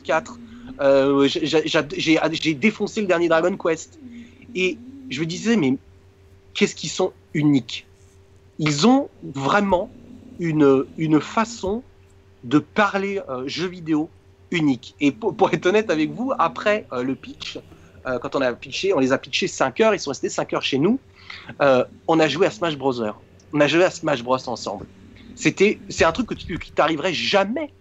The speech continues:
quand tu pitches, euh, euh, un publisher. Parce que c'est beaucoup trop guindé, parce que c'est beaucoup trop strict, parce que c'est, c'est devenu tellement un business que les personnes que tu pitches n'ont pas le droit, en fait, n'ont pas la possibilité de se détendre vraiment, en fait.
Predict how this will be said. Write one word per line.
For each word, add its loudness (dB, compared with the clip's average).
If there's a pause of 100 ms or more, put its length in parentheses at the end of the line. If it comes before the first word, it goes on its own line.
quand -12
tu -14
pitches, -10 (120)
euh, -2
euh, 2
un 0
publisher. 0 (360)
Parce -2
que -6
c'est -2
beaucoup 0
trop 0 (320)
guindé, 2
parce -4
que -6
c'est -4
beaucoup -4
trop 0
strict, -4 (240)
parce 0
que 0
c'est, -2
c'est -4
devenu 2
tellement 0
un 4
business -6 (460)
que 2
les 4
personnes 0
que -14
tu -18
pitches -6 (100)
n'ont 4
pas 2
le 2
droit, 0
en 2
fait, -2
n'ont -6
pas 0
la 0
possibilité -6
de 4
se -8
détendre 2
vraiment, 0
en -4
fait. -12